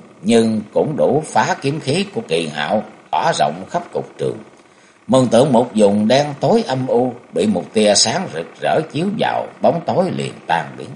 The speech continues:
Và dĩ bạch hồng kiếm lại sắc bén hơn thanh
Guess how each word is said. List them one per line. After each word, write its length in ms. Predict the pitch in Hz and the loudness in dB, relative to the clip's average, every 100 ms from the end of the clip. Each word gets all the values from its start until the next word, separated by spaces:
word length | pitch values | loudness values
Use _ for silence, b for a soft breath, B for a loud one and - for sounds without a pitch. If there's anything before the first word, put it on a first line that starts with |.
| - - _ _ _ b b b b b b - | -20 -20 _ _ _ b b b b b b 0
Và 180 | 117 107 | 4 6
dĩ 240 | 101 143 117 | 4 0 0
bạch 160 | 85 - | -2 -2
hồng 280 | 85 73 69 | -2 -2 -2
kiếm 220 | 123 95 | -2 0
lại 140 | 87 87 | 0 0
sắc 340 | - 170 - | 2 0 0
bén 160 | 110 139 | 0 0
hơn 360 | 190 104 107 101 | 0 2 2 0
thanh 200 | 110 104 | -2 -2